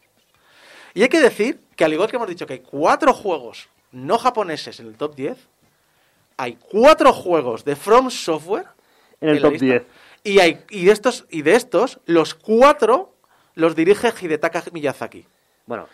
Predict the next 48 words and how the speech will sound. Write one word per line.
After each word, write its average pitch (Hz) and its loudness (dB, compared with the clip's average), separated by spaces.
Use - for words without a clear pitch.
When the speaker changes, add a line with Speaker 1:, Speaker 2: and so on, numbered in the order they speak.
Speaker 2:
es - -20
que - -8
Speaker 1:
Porque 160 4
Dark 262 4
Souls 196 4
dos, 131 -2
que - -8
es 143 -6
el 135 -4
que 127 -6
no 160 -2
está, 226 -2
lo 151 -2
dirigió 156 -2
otra 175 -4
persona. 113 -12
Speaker 2:
Sí, 123 -12
es 110 -18
verdad. 110 -6
Es 127 -12
verdad 165 0
que, 156 -6
ostras, 156 -8
es 156 -20
verdad 185 -2
que 190 -2
Dark 165 0
Souls 175 -10
dos 175 -2
no 156 -2
está 151 -4
en 120 -8
la 117 -2
lista, 117 -8
porque 101 -16
si 101 -20
ya... 104 -6
El 110 -8
Speaker 1:
Puede 233 2
que 254 0
esté 254 0
por 254 0
debajo, 160 -2
Speaker 2:
Pues 107 -14
que 127 -6
Speaker 1:
no 175 -2
lo 190 2
sé. 120 -12